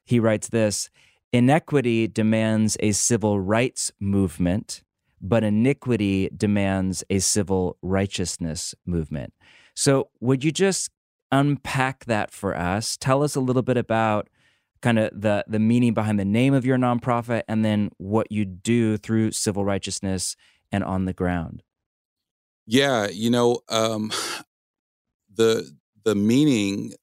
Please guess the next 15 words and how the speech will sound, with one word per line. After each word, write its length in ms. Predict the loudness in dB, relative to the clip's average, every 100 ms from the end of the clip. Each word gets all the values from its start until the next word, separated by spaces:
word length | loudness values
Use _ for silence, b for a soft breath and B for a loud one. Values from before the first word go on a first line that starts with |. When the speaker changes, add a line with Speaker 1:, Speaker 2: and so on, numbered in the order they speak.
| -12
Speaker 2:
or, 140 | -10
or 180 | -4 -2
that 240 | -2 -4
phrase 560 | -8 -2 0 0 -2 -6
really 400 | -6 -2 -2 -2
came 540 | -8 -8 -4 -2 -2 -4
out 160 | -4 -2
of 100 | -2
a 60 | -4
moment, 640 | -4 -2 -2 -2 -6 -16 -16 _ _ _ _
um, 400 | -8 -6 -6 -8 -12 _
where 560 | _ 0 2 2 -2 -6 -14 _ -4
as 280 | -2 0 0
I 140 | 0
was 440 | -2 -6 -4 -6